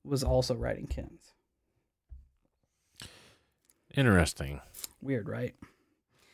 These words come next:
Speaker 1: It doesn't completely discount the story, but it does kinda lead doubt and speculation that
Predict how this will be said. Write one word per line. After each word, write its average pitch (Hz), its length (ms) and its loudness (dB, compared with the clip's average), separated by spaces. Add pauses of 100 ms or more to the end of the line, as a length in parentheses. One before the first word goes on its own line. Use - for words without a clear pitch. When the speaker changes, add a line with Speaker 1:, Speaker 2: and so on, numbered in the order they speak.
(180)
Speaker 1:
It 165 80 0
doesn't 202 260 12
completely 185 340 12
discount 160 400 6
the 139 60 0
story, 180 540 8 (420)
but 151 280 8
it 139 260 4
does 175 440 10
kinda 156 460 6
lead 156 840 8 (1700)
doubt 135 360 8
and 143 120 4
speculation 135 720 4
that 127 140 2